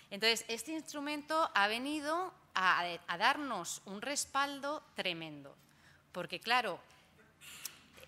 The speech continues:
sujeto a algunas condiciones, ¿no? Pero que en la mayoría de los casos cubra el setenta por ciento de una operación, es decir, si por algún caso el proyecto va mal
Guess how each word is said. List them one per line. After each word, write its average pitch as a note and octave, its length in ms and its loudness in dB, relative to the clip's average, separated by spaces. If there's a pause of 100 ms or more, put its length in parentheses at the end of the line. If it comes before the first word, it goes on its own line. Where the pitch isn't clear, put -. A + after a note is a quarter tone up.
sujeto C4+ 340 -2
a F4 40 6
algunas D4+ 300 0
condiciones, F3 760 -8
¿no? A3+ 180 -6
Pero A3 200 -4
que G#3 100 -4
en G3+ 60 -4
la G3 100 2
mayoría F#3 300 -2
de D4 40 -4
los D4 220 -2
casos G3+ 540 0
cubra A3 600 -2
el F3+ 160 -8
setenta B3 560 -4
por A#3 160 -8
ciento B3+ 380 -8
de D#3+ 80 -10
una G#3 160 -4
operación, A3 760 -4
es G#3 160 -6
decir, G3 480 -8
si - 160 -10
por F#3 180 -10
algún F#3+ 300 -6
caso F4 320 -2
el A3+ 80 -12
proyecto F#3+ 500 -6
va F3 140 0
mal F#3 420 -2